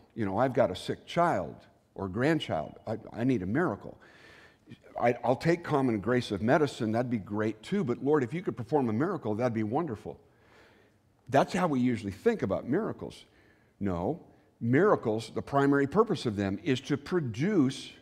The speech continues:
repentance. So I urge you to ponder that, to think about that as we work our way through the text.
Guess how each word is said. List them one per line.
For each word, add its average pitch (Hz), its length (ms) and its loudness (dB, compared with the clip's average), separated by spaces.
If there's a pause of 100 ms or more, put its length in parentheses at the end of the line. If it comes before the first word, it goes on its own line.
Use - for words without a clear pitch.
(240)
repentance. 131 760 -4 (500)
So 110 80 -8
I 120 60 -8
urge 151 280 2
you 143 100 6
to 117 80 2
ponder 139 380 2
that, 87 240 -2
to - 40 -14
think 160 200 0
about 110 260 0
that 98 240 -2
as 98 180 -8
we 98 220 -4
work 113 300 -4
our 101 100 2
way 104 160 0
through 104 220 -6
the 87 80 -8
text. - 520 -8